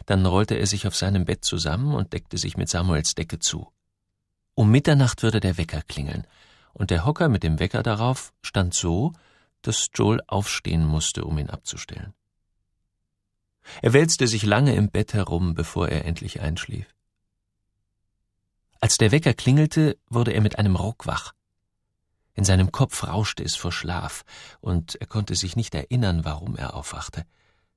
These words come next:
Dann fiel es ihm ein. Sofort war er hellwach. Um sich für die nächtliche Expedition zu stärken, aß er einige Löffel voll Marmelade in der Vorratskammer.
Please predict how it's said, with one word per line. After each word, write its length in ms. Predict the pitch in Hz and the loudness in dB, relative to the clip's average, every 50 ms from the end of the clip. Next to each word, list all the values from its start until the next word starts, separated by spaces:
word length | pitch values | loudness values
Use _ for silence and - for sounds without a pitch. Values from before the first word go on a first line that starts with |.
| _ _ _ _ _ _ _ _ _ | _ _ _ _ _ _ _ _ _
Dann 160 | - 117 110 | -2 -2 -2
fiel 180 | - - 117 | -2 -2 -2
es 120 | 110 - - | -2 0 0
ihm 140 | 101 101 82 | -2 -2 -2
ein. 200 | 69 69 - - _ _ _ _ _ _ _ _ _ _ _ _ _ _ _ _ _ _ _ _ | -4 -8 -10 -14 _ _ _ _ _ _ _ _ _ _ _ _ _ _ _ _ _ _ _ _
Sofort 460 | _ - - 104 - - 131 123 113 - | _ 2 2 2 6 6 6 6 6 6
war 160 | 113 92 82 | 4 4 4
er 80 | 85 | 4
hellwach. 480 | 82 78 98 85 78 - - - - - _ _ _ _ _ _ _ _ _ _ _ _ _ _ _ _ _ _ _ _ _ _ _ | 2 2 0 0 0 -2 -4 -10 -10 -14 _ _ _ _ _ _ _ _ _ _ _ _ _ _ _ _ _ _ _ _ _ _ _
Um 180 | - 110 107 101 | 0 2 4 4
sich 180 | 92 92 82 | 4 2 0
für 100 | - 101 | 0 0
die 120 | 92 98 92 | 0 2 4
nächtliche 440 | 101 101 101 - - 101 92 90 - | 4 4 2 0 -2 -2 0 0 0
Expedition 640 | - - - - 95 - 87 - - 101 101 107 | 0 -2 -4 -2 -2 -2 -2 0 2 2 2 4
zu 140 | 107 - 104 | 2 2 0
stärken, 580 | 90 - - - 85 87 101 107 _ - 120 101 | -2 -2 0 2 2 2 2 0 _ -4 -4 -2
aß 260 | - - 107 107 - | 0 0 0 0 2
er 100 | - 98 | 0 0
einige 260 | - - 107 104 98 98 | 0 2 0 0 0 0
Löffel 300 | 95 98 104 - 101 - | 0 0 2 0 -2 0
voll 160 | - 98 92 | 0 0 2
Marmelade 720 | 92 90 90 87 87 82 85 85 90 95 90 82 - 80 | 2 2 2 2 2 2 2 2 2 2 0 2 2 0
in 140 | 73 69 76 | -2 -2 -6
der 100 | - - | -8 -10
Vorratskammer. 680 | - - - - - - - - - - - - - | -6 -6 -6 -6 -6 -8 -12 -10 -10 -10 -12 -12 -16